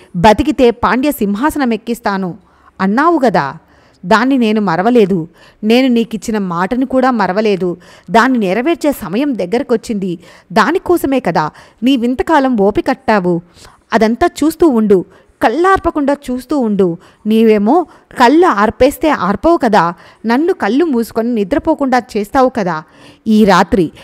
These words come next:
నీ పగ తీర్చేస్తే ఆ తర్వాత నన్ను వదిలిపెడతావు కదా, అప్పుడైనా నన్ను నెమ్మదిగా నిద్రపోనిస్తావు కదా. ఏమన్నావు? వదలవా?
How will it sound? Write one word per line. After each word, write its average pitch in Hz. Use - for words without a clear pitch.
నీ 294
పగ -
తీర్చేస్తే 247
ఆ 208
తర్వాత 240
నన్ను 226
వదిలిపెడతావు 240
కదా, 180
అప్పుడైనా 294
నన్ను 240
నెమ్మదిగా 240
నిద్రపోనిస్తావు 247
కదా. 190
ఏమన్నావు? 277
వదలవా? 214